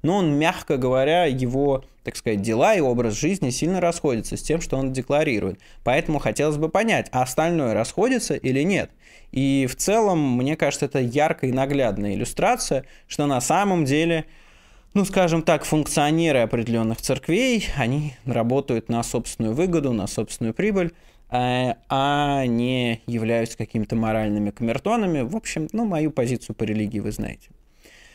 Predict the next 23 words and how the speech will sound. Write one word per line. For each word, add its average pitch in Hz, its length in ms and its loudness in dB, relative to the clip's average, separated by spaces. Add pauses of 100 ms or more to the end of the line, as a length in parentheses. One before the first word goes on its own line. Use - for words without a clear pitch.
(220)
Что 262 180 2
касается 294 380 2
телевидения, 226 800 2
с - 80 -10
которых, 214 480 2
э, 196 400 4
патриарх 165 460 2
иногда 190 540 4
с 185 120 -2
него 180 200 2
вещает, 156 600 2
или, 165 140 2
по 160 160 0
крайней 160 240 2
мере, 151 180 2
его 143 160 2
представители. 131 800 0
Помните, 160 360 0
знаете, 139 280 -2
забавная 123 460 2
была 113 200 2
история 185 380 2
тоже. 123 320 0